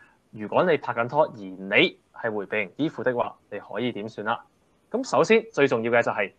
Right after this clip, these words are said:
同伴侶清楚咁溝通。溝通啲咩呢？可以試下清楚咁同伴侶講明自己需要比一般人較多嘅私人空間，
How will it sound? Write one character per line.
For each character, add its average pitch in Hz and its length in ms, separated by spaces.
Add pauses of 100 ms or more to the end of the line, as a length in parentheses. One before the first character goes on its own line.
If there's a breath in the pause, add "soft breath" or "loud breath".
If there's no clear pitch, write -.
(140)
同 95 140
伴 107 160
侶 104 160
清 147 340
楚 131 100
咁 107 200
溝 120 200
通。 117 200 (340)
溝 202 200
通 185 180
啲 190 120
咩 156 140
呢？ 151 180 (400)
可 160 80
以 202 120
試 - 120
下 120 140
清 170 340
楚 139 120
咁 120 180
同 - 240
伴 107 140
侶 104 140
講 104 220
明 135 120 (160)
自 - 160
己 104 120
需 151 200
要 139 100
比 104 140
一 110 40
般 131 200
人 123 240
較 101 360
多 127 140
嘅 110 100
私 - 160
人 117 120
空 110 200
間， 110 200